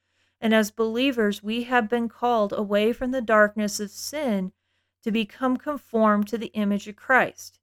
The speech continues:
It's not just a statement of fact, but a command. Romans chapter thirteen, verse fourteen says, "But put on the Lord Jesus Christ and make no provision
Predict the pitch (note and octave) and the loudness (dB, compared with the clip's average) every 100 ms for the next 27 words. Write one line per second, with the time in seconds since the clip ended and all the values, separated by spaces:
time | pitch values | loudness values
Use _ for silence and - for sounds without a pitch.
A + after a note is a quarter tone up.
0 | _ _ B3 A#3+ B3+ B3+ C4 B3 A#3+ A3 | _ _ -2 0 4 4 4 0 -4 -6
1 | - - G#3+ G3+ F#3 - A3+ G3+ - _ | -8 -4 -2 -2 -4 -2 0 0 -2 _
2 | _ _ _ _ G#3+ G3 F#3 G3+ F#3+ F3 | _ _ _ _ -2 -2 -4 -6 -4 -6
3 | E3+ F#3 _ _ _ _ _ _ G#3+ B3 | -10 -20 _ _ _ _ _ _ 4 6
4 | C#4+ D4 C#4+ - G#3 _ _ _ _ B3 | 6 0 -6 -14 -20 _ _ _ _ 4
5 | B3 - A3 - A3 - - G#3+ G3+ G3 | 4 2 -8 -4 -6 -6 -6 -4 -2 -4
6 | G3 G#3 G3+ - G3+ F#3+ - A#3 F#3+ F#3 | -6 -6 -6 -4 -6 -6 0 2 2 0
7 | F3+ _ _ _ - G#3 - B3+ C4 C4+ | -6 _ _ _ -4 -4 0 2 2 2
8 | B3+ G#3 A3 G#3+ G3+ G3 F#3 F3+ - - | 0 2 2 0 -4 -6 -6 -14 -14 -4
9 | A3 F3+ - _ A3 G#3 G3+ G#3 G#3+ G#3 | -2 -2 -6 _ -4 0 2 0 -2 0
10 | G3+ G3 G3+ - G#3+ G3 F#3+ F#3 F3+ | 0 0 -2 -6 -4 -2 -2 -4 -8